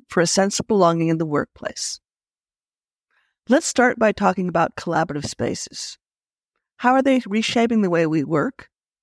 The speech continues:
And why are they crucial for fostering innovation in the modern workplace?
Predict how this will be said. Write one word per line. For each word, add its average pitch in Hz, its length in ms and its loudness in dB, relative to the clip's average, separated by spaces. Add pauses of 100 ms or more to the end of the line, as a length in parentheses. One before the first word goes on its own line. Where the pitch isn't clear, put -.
(220)
And 262 160 4
why 285 220 2
are 359 60 2
they 294 140 -2
crucial 220 520 -2
for 139 140 -8
fostering 165 580 -2
innovation 175 640 0
in 185 100 -2
the 190 80 2
modern 175 360 0
workplace? - 640 -10